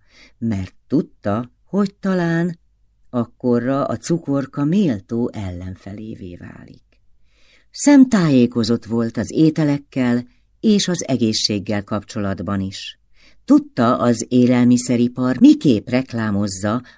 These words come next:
a feldolgozott élelmiszereket a praktikum nevében, és ennek milyen súlyosak a közegészségügyi következményei. Rájöttem, hogy mindez összecseng azzal,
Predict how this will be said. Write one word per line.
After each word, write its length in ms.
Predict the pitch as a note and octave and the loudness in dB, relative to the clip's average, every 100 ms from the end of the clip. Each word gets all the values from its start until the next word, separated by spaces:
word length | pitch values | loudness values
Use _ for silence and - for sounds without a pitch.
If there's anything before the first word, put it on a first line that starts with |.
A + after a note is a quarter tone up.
| - | -12
a 100 | B2+ | -6
feldolgozott 960 | - A#3+ A#3+ D#3+ C#3+ B2+ A#2 A2 - | 2 4 6 4 2 2 0 -2 -6
élelmiszereket 1160 | - A2 G#2+ G#2 G#2 G#2+ - G#2 G#2 A2+ B2 - _ _ _ | -4 -4 -2 -2 -2 -4 -4 -6 -6 -8 -8 -10 _ _ _
a 140 | - F3 | -8 -4
praktikum 840 | G3 A3 - - A2 - G#2 G2 | 0 0 0 -6 -8 -6 -4 -2
nevében, 840 | G2 F#2+ F#2+ F2+ - F2+ F#2 G2 _ _ _ _ _ _ | -2 -2 -4 -6 -8 -12 -10 -14 _ _ _ _ _ _
és 280 | - B2+ A2 | 0 2 2
ennek 540 | - G3 A3 F3 D3 - | 0 2 4 4 0 -2
milyen 480 | C3+ F#3+ B3 G#3+ | 2 6 8 6
súlyosak 920 | F3+ - C3 B2 A2+ G#2+ - F#2+ F#2 _ _ _ _ | 2 -2 0 2 2 -2 -6 -8 -10 _ _ _ _
a 180 | C#3+ D3+ | -8 -4
közegészségügyi 1040 | F#3 D#3+ A#2 F#2+ G2+ - G#2+ G2 A2 C#3+ | -2 -2 -2 -2 -4 -4 -4 -2 -4 -4
következményei. 1160 | C#3 G#2 F#2 F#2 - F#2 - F#2 F#2 F#2 F#2 G2 _ _ _ _ _ _ _ _ _ - | -6 -6 -8 -10 -10 -8 -6 -6 -8 -10 -12 -16 _ _ _ _ _ _ _ _ _ -6
Rájöttem, 920 | - C4 A#3+ A2+ - - G#2+ A2+ B2 _ _ - | 4 6 6 4 -4 -12 -8 -8 -8 _ _ -12
hogy 200 | - A2 | -6 0
mindez 580 | C#3 A3+ A#3 E3+ C#3+ - | 4 6 6 2 -4 -4
összecseng 800 | - A#3+ - B2 - G#2+ G2+ F2+ | -2 0 0 -4 -8 -8 -8 -10
azzal, 640 | - G#2 - - G2 G2+ | -8 -6 -6 -6 -6 -6